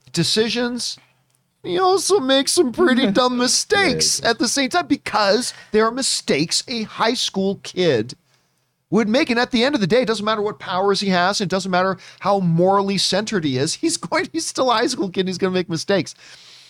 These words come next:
Speaker 1: And I, I thought that was a real strength of the movie as well. I, again, just a big win. Now, I'm gonna say this, 'cause I've had a lot of people write to me about this.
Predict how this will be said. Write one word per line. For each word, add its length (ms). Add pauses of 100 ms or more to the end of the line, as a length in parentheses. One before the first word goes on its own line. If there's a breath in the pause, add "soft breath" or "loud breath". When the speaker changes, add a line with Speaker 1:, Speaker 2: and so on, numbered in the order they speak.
(180 loud breath)
Speaker 1:
And 300 (760)
I, 240
I 100
thought 220
that 120
was 120
a 60
real 180
strength 380
of 80
the 60
movie 280
as 220
well. 340
I, 180
again, 420
just 220
a 120
big 420
win. 280
Now, 260 (1400)
I'm 140
gonna 180
say 260
this, 500 (520)
'cause 180
I've 120
had 160
a 40
lot 500
of 100
people 340
write 240
to 100
me 120
about 320
this. 360